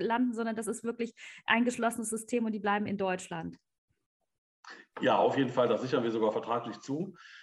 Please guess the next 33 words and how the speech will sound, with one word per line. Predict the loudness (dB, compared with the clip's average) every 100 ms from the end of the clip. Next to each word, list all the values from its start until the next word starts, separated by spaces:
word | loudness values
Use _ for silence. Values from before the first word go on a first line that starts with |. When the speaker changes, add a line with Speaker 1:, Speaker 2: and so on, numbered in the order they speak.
| -4
Speaker 2:
Wir | 2 4
haben | 6 4 2 0
also | 0 0 0 -2 0
selber | 2 2 0
uns | -4
eingemietet, | -8 -8 -4 -2 -4 -6
natürlich | -10 -8
in | -8
einem | -2
Rechenzentrum | -2 0 0 0 0 0 -2 -2
in | -4 -10
Frankfurt. | -6 -6 -4 -4 -4 -6 _ -16 -4
Speaker 1:
Mhm. | 0
Speaker 2:
Dort | 0 0
stehen | -4 0 2 0
unsere, | 0 -2 0 0 0 0 -4 -8 -18 -6
äh, | -2 -2
dort | -2 0
haben | 2
wir | 2 -2 -6
diverse | -6 2 2 0
Schränke | -2 -2 2 0 0
gemietet, | -2 -2 -2 -6
in | -4
denen | -4 -4
wir | -4 -6 -6
unsere | -8 -4 -4 -2
eigene | -2 -2 -2 -2
I |
T | -6 -6 -8
betreiben. | -8 -14 -10 -10 -10
Das | -4
heißt, | 0 0 -2